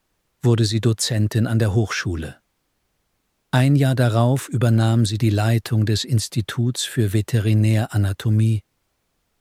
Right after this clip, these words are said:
Neunzehnhundertsiebenundsiebzig erhielt sie den Titel einer außerordentlichen Professorin. Damit war sie die erste Frau in Nairobi,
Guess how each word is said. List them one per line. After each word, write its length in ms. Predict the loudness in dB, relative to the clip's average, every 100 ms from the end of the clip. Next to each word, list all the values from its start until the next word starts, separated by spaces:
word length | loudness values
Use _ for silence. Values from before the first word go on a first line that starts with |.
| _
Neunzehnhundertsiebenundsiebzig 2250 | 2 4 4 0 -2 0 2 2 2 -2 -4 -2 0 0 -2 -2 -4 -4 -8 -6 -8 -10
erhielt 420 | -2 0 2 0 -2
sie 120 | -2
den 220 | 0 0
Titel 460 | 0 -2 0 -2 -2
einer 300 | -2 -2 -2
außerordentlichen 1120 | 0 0 0 -4 -4 -2 0 -2 -2 -4 -4
Professorin. 960 | -4 -6 -4 -4 -2 -2 -2 -2 -6 -8 _ _ _ _ _ _ _ _
Damit 520 | 0 2 2 0 -2
war 140 | -2 0
sie 140 | 0
die 240 | -2 0
erste 380 | 0 0 0 -6
Frau 400 | -6 -4 -2 0
in 120 | 0
Nairobi, 800 | 0 2 0 2 0 0 0 0